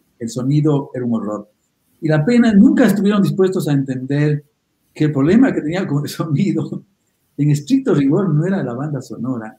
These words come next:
era del sistema de reproducción. El sistema de reproducción era un horror.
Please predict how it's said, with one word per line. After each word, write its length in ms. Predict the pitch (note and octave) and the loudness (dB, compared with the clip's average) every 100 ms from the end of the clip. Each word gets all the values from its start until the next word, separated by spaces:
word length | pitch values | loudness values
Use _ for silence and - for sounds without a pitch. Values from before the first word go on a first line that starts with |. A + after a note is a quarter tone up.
| _ | _
era 220 | - D#3+ D3+ | -6 -4 -4
del 120 | A#2 | -6
sistema 520 | - A2+ - C3+ C#3 | -10 -16 -4 -2 -2
de 160 | G#2+ - | -6 -10
reproducción. 560 | - F#2+ - G2 G2 - | -14 -16 -14 -14 -16 -16
El 80 | - | -16
sistema 260 | A2 G3+ G3+ | -10 -6 -2
de 60 | |
reproducción 440 | C3+ A#2 A#2 B2 E3+ | -2 -2 -4 -4 -4
era 80 | D3+ | -2
un 100 | A#2+ | -4
horror. 480 | A2 D#3 D3+ - | -4 -6 -6 -8